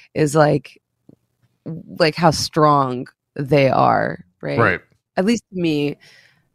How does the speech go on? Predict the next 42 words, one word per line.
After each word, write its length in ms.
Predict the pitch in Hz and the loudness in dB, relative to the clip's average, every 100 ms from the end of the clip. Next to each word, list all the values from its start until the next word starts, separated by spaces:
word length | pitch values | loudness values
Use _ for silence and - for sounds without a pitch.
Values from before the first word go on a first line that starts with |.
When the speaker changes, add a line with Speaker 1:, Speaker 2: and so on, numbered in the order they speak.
| _ | _
Speaker 1:
Um, 520 | 170 160 151 143 139 139 _ - | 0 2 0 -4 -10 -16 _ -6
Speaker 2:
It 80 | 196 | 0
works 280 | 196 185 - | 0 0 -4
for 120 | 120 | -8
some 240 | - 101 | -6 -6
people, 400 | 90 82 85 - _ _ _ _ _ _ _ - | -6 -10 -12 -14 _ _ _ _ _ _ _ -6
Speaker 1:
and 160 | 202 208 | -4 -2
one 80 | |
of 60 | 240 | -4
Speaker 2:
oddly 40 | 240 | -6
Speaker 1:
my 40 | |
Speaker 2:
enough. 120 | 202 | -6
Speaker 1:
favorite 320 | 202 196 214 - | -6 -6 -6 -2
things 260 | 185 190 | -2 0
in 160 | 180 165 | 0 2
Midnight 440 | 160 165 160 143 | 2 2 2 0
Suns 380 | - 165 160 151 | -2 0 0 -2
is 120 | 151 147 | -4 0
that, 220 | 147 - | 0 2
like, 400 | 143 139 - _ _ _ _ _ - | -2 -4 -8 _ _ _ _ _ -8
they 120 | 165 | -6
talk 320 | - 175 170 | 0 0 2
about, 320 | 185 170 170 | 0 2 0
like, 160 | 156 151 | -2 -4
how 140 | 175 | -2
those 180 | 151 156 | -2 -2
conversations 760 | - 170 160 160 160 156 180 160 | 0 0 0 0 0 0 2 2
are 120 | 147 | 2
moot 360 | 143 151 151 - | 4 4 4 0
because, 520 | 156 - 147 139 - _ _ _ _ 151 | -2 2 2 2 -2 _ _ _ _ 2
um, 480 | 156 147 143 139 - | 2 4 0 -2 -2
it's, 320 | 170 156 - - - | 0 0 -6 -10 -2
it's 180 | 160 - | -2 0
degrees 540 | 151 180 151 160 170 | 0 0 2 2 4
of 160 | 175 139 | 2 0
difference 420 | 160 143 160 160 | 0 0 0 0
when 120 | 160 | 0
it 100 | 147 | -2
comes 320 | 151 156 147 - | 0 0 0 -2
to 100 | 151 | -2
the 120 | 139 | 2
Hulk. 400 | 135 139 - | 2 0 -4